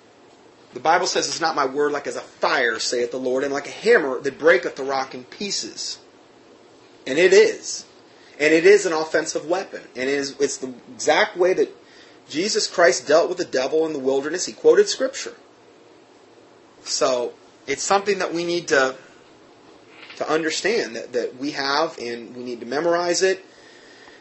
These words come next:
and have the faith to believe it. Faith is the substance of things hoped for and the evidence of things not seen, and without faith it is impossible to please God. Faith cometh by hearing,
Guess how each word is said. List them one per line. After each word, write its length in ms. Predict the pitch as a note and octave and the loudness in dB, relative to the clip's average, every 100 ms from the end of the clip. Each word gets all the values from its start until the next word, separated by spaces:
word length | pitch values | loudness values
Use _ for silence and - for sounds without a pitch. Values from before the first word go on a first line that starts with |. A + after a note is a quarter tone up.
| - | -16
and 80 | A2+ | -4
have 240 | C#3 D#3 | 0 0
the 40 | E3 | 0
faith 340 | F3+ E3 D#3+ | 2 2 2
to 60 | D#3+ | -4
believe 280 | D3+ D#3+ | -2 -2
it. 60 | - | -4
Faith 460 | - C#3 D#3+ F3+ - | 0 2 2 0 -6
is 180 | B2 | -10
the 80 | A2+ | -8
substance 680 | - - D#3+ E3+ - D#3 - | -6 2 4 4 0 -6 -6
of 100 | A#2+ | -6
things 240 | C3 A#2+ | -6 -6
hoped 300 | - E3 - | 0 0 2
for 280 | G3+ G3 G#3 A#2+ | 2 2 2 -6
and 100 | A#2 | -12
the 120 | A2 | -4
evidence 440 | C#3+ F3 D3 B2 A#2+ | 0 0 0 -6 -10
of 80 | |
things 240 | - A#2+ A#2+ | -12 -14 -14
not 160 | G#2+ | -12
seen, 280 | - D#3+ E3+ | -8 -6 -6
and 140 | D3 A#2+ | -6 -8
without 300 | A#2+ A#2 - | -8 -10 -6
faith 400 | - F#3 A3 C#3 | 4 4 4 0
it 80 | |
is 100 | B2 | -8
impossible 600 | B2 A2+ D3+ D#3+ - F3+ | -12 -10 -6 -4 -4 -2
to 60 | F3+ | -4
please 360 | - D#3+ D3+ B2+ | -4 -6 -6 -6
God. 340 | B2 G2+ - - - - - - - - | -6 -8 -14 -20 -20 -20 -20 -20 -20 -20
Faith 500 | - - G3+ E3 E3 - | -10 2 4 4 0 -6
cometh 300 | E3+ D#3 - | -6 -4 -2
by 140 | C3 | -4
hearing, 640 | C3 G#3 D4 G#3 C3 C#3+ | -4 -2 0 0 -2 -6